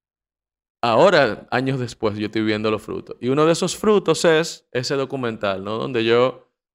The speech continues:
eh, me uní a una dramaturga que trabajó mucho con, con mi esposa, con Berenice, en las dinámicas teatrales que se hacían para lograr que los niños y las niñas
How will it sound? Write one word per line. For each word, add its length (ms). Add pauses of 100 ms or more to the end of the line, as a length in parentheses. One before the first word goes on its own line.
(360)
eh, 420
me 160
uní 440
a 160
una 260
dramaturga 880 (160)
que 200
trabajó 380
mucho 260
con, 340
con 140
mi 80
esposa, 560
con 140
Berenice, 720
en 600 (380)
las 200
dinámicas 840 (600)
teatrales 600
que 120
se 120
hacían 580
para 600
lograr 580
que 160
los 200
niños 240
y 40
las 220
niñas 480